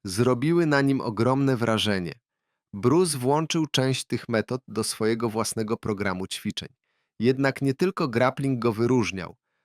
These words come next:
Bruce był sportowcem absolutnie skrajnym w swojej dyscyplinie. Jego żona Linda wspominała, że praktycznie każdą chwilę dnia poświęcał na rozwój,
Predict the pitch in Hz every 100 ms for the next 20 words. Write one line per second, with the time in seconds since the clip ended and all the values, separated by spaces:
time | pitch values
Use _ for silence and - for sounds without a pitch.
0 | _ 98 127 170 156 160 135 - 131 -
1 | 110 - 123 123 123 - - 120 151 170
2 | 151 - 123 107 98 98 113 - _ _
3 | - - 120 113 110 107 - 117 - 120
4 | 95 - _ _ _ _ 107 113 117 107
5 | 156 160 139 110 101 110 - - 127 117
6 | 110 101 104 113 113 - 117 - 151 156
7 | 143 143 147 156 143 - 151 139 110 107
8 | 110 - 123 - 110 113 113 113 110 104
9 | 90 101